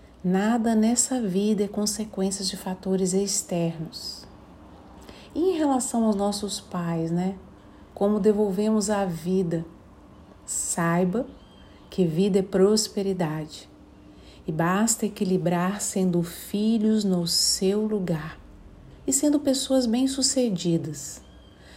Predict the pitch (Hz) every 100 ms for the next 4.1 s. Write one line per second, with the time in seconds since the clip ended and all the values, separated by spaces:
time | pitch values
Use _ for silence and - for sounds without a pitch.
0 | - 180 202 190 175 202 190 185 185 196
1 | 196 190 190 185 175 - 196 214 196 190
2 | 196 208 214 214 196 190 - - 196 214
3 | 233 - - 208 185 196 220 233 226 -
4 | -